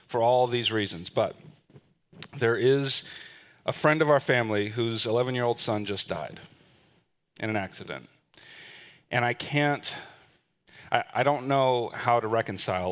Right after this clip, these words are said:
all of this. And what, what would I say to those people?" And, um, and so I want to just take a moment and say what I would say to those people.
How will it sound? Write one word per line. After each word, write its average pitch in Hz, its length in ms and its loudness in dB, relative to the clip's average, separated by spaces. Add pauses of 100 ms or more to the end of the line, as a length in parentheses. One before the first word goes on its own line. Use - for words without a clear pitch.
all 92 240 -4
of 90 140 -12
this. - 440 -10 (1800)
And 107 160 -2
what, 123 180 2
what 139 160 2
would 139 120 2
I 131 120 2
say 117 440 -2 (440)
to 131 100 -6
those 104 200 -4
people?" - 380 -14 (520)
And, 135 440 0 (800)
um, 113 500 0 (960)
and 139 100 -2
so 143 120 2
I 127 60 4
want 127 280 0
to 113 60 -18
just 131 240 -4
take 131 180 -4
a 127 40 -4
moment 123 340 -4
and 95 320 -12 (120)
say 110 220 -2
what 104 140 0
I 104 120 2
would 101 200 -2
say 78 320 -6
to - 80 -8
those 87 200 -8
people. - 360 -12